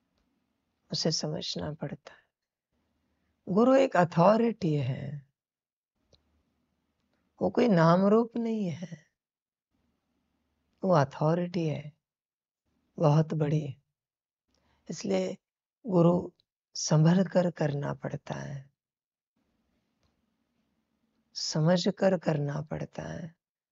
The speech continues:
होश में रहकर करना पड़ता है। ऐसे नहीं कि मन में आया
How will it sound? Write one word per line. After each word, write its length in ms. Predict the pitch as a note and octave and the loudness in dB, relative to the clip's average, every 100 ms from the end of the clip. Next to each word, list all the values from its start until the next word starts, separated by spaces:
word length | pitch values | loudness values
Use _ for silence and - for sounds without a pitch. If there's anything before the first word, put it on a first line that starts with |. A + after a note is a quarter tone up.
| _ _ _ _ _ _ _ _ | _ _ _ _ _ _ _ _
होश 360 | - F#3 F#3+ - | -2 0 0 -2
में 200 | G3 F#3+ | 2 4
रहकर 540 | E3 D3 E3 E3 G3 G3+ | 4 4 2 2 0 0
करना 420 | F#3 D#3+ D3+ D3 | 0 0 0 -4
पड़ता 480 | - - D#3+ - D#3 | -8 -12 -12 -12 -12
है। 260 | - D#3 - _ _ _ _ _ _ _ _ _ _ _ _ _ _ _ _ _ - | -10 -12 -18 _ _ _ _ _ _ _ _ _ _ _ _ _ _ _ _ _ 0
ऐसे 420 | D#3+ D#3 - F3+ | 2 2 0 0
नहीं 220 | F3 F#3 | 0 0
कि 240 | - F3 - _ _ _ _ _ _ _ _ _ | -4 -8 -10 _ _ _ _ _ _ _ _ _
मन 220 | - D#3 D#3+ | 2 4 6
में 180 | D#3+ D#3 | 6 4
आया 380 | D3 D#3 D#3 | 2 0 -2